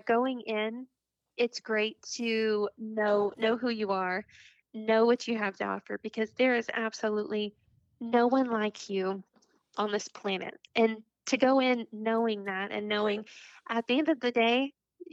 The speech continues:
you can't control what's gonna happen. You can't control, um, who one judge might like over than the other. And if you go in with that mentality, I feel like you come out winning every single time. But I was a, I,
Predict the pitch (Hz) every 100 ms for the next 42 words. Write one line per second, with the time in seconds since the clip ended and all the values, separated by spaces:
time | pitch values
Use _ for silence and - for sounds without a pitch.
0 | - - 233 285 254 233 233 220 214 208
1 | 208 - 226 226 220 214 226 233 220 -
2 | 208 220 214 - 202 196 196 - - -
3 | - - 214 202 196 214 - - 285 269
4 | 240 _ 247 262 254 247 240 233 220 226
5 | 233 - - 240 226 226 214 202 202 247
6 | 262 262 269 _ _ - 220 214 208 208
7 | 214 - - _ - _ _ _ _ -
8 | - 269 302 269 262 262 247 226 226 220
9 | 220 214 214 208 202 208 214 208 214 -
10 | 208 202 202 220 - 233 202 202 202 202
11 | 196 _ _ 214 208 214 202 196 - -
12 | - 214 - - - - _ 240 - 233
13 | 233 233 208 190 - _ -